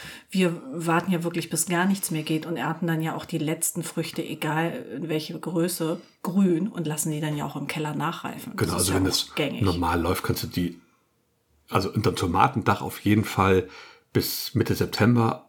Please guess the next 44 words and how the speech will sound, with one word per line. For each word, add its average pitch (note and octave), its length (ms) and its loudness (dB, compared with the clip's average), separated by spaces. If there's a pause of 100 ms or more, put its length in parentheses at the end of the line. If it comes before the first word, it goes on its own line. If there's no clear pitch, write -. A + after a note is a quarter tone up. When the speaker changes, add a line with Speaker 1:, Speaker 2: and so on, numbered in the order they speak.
(140)
Speaker 2:
locker G2 680 4 (200)
und - 80 -4
Speaker 1:
Ja. D3+ 60 -2
Speaker 2:
vielleicht G#2 140 2
auch, G2+ 200 0
auch - 160 0
noch F2 80 0
länger, G2+ 200 4
kommt F2 140 0
drauf E2 140 -2
an. G#2 240 4 (420)
Und - 180 2
im G2 180 2
Gewächshaus F#2 420 0
auch - 120 -10
bis - 180 -2
Oktober. - 560 -8 (160)
Das, D#2+ 120 -4
Speaker 1:
Ja. C#2+ 140 -2 (320)
Speaker 2:
also F2+ 180 2
wenn G#2 120 6
die G2+ 80 6
nicht F#2+ 160 2
irgendwelche F#2+ 340 2
Krankheiten G#2 460 2
kriegen, E2 480 -4 (460)
ziehen - 180 -2
die D#2+ 80 -2
durch. F#2+ 380 2
Und E2+ 320 -4
die, - 40 -6
dieses F#2 320 -2
Jahr G2 120 2
haben F#2 80 2
wir E2+ 60 -2
bisher - 320 0
noch G#2+ 220 2
keine F#2 640 2 (520)
Kraut- - 200 -2
und F2+ 80 0
Braunfäule E2+ 460 -4
an D#2+ 60 -6
denen D#2+ 140 -4
entdeckt. - 360 -10